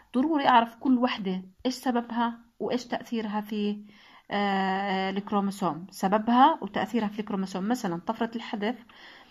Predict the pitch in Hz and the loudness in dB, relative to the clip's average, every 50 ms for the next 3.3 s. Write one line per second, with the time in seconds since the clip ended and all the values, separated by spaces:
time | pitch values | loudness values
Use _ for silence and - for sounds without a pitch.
0 | _ _ _ - - 208 - 240 220 226 214 214 190 202 208 220 233 - 214 202 | _ _ _ -10 -8 -2 0 0 2 2 2 0 2 2 2 0 0 -2 -4 0
1 | 208 233 220 208 202 190 208 214 208 220 202 202 190 185 190 - 233 214 202 202 | 2 2 4 4 2 0 -2 -2 -4 -2 -2 -2 -2 -2 -4 -4 -4 -4 -2 -4
2 | 208 208 - 226 247 302 311 330 - - - - - 196 196 - - 233 233 - | -4 -4 -2 0 0 0 0 -2 -6 -16 -16 -4 -2 -2 -2 -2 -4 -8 -6 -2
3 | 240 220 202 180 185 | 0 0 0 0 -2